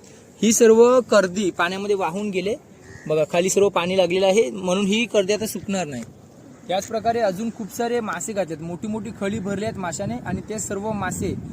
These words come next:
अ, अवकाळी पावसामुळे वाहून गेले आहेत. जेव्हा अव-, अचानक पाऊस पडतो, तेव्हा त्या पावसाचा फटका कोळी आणि शेतकरी बांधवांना लागतो. आता शेतकरी बांधवांची भात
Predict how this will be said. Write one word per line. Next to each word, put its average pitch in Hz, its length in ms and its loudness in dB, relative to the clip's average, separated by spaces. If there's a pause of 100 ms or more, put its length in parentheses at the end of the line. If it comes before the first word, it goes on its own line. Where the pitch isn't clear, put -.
(260)
अ, 156 40 -4
अवकाळी 175 520 -2
पावसामुळे 214 640 -2
वाहून 180 420 -4
गेले 139 140 -6
आहेत. 107 360 -14
जेव्हा 185 240 -4
अव-, 190 200 -6
अचानक 208 380 -6
पाऊस 196 260 -2
पडतो, 208 340 -8
तेव्हा 202 340 -4 (380)
त्या 185 120 0
पावसाचा 202 460 -4
फटका 226 480 -2
कोळी 220 420 -2
आणि 220 220 -4
शेतकरी 180 380 -6
बांधवांना 190 400 -4
लागतो. 156 240 -6
आता 151 160 -8
शेतकरी 196 380 -6
बांधवांची 202 560 -6
भात 180 200 -2